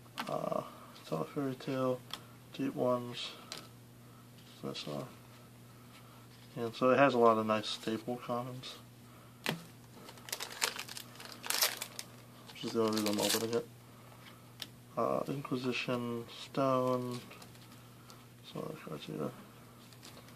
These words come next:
Uh, like Elvish Priest, and I think Gretel? Grim?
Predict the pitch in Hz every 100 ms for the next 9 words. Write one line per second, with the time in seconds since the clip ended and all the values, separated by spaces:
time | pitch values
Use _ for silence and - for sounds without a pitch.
0 | - - - - 110 110 - 120 - 123
1 | 113 113 - - - 156 151 143 139 -
2 | - 107 107 104 104 104 - 127 120 117
3 | - - - - 123 170 202 - - -
4 | - - - - - - - - - -
5 | - - - - - - 117 117 151